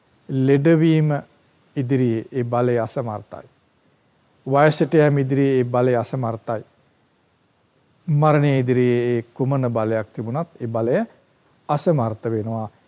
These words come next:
ඒ දුකට අයිති දේවල් වළක්වන්න පුළුවන් කිසිම බලයක්,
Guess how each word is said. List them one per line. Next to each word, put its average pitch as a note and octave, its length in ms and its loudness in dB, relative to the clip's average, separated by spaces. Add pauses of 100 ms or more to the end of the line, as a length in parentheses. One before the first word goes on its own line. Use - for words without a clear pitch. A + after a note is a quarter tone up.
(400)
ඒ D3 180 2
දුකට C3+ 360 0
අයිති C3 280 0
දේවල් A#2+ 360 0
වළක්වන්න A#2 600 -4
පුළුවන් C#3 360 -2 (540)
කිසිම F3 400 -2 (120)
බලයක්, C3 460 0